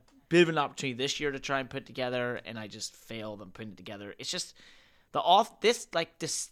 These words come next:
there's, like, two or three weeks where everyone shuts down in the world, and especially the motorsports world. And I really, like, enjoy the, that two weeks, and that's literally, like, the midway through December to the end.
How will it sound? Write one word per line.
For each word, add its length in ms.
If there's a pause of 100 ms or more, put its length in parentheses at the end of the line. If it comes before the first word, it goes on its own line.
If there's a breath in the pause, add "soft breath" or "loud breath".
there's, 220
like, 180
two 200
or 80
three 200
weeks 320
where 120
everyone 280
shuts 280
down 420 (280)
in 80
the 80
world, 380
and 200 (100)
especially 340
the 80
motorsports 440
world. 340 (580)
And 120
I 60
really, 300
like, 260 (500)
enjoy 520
the, 260
that 240
two 160
weeks, 280
and 60
that's 200
literally, 500
like, 260
the 120 (180)
midway 580
through 180
December 460
to 120
the 160
end. 240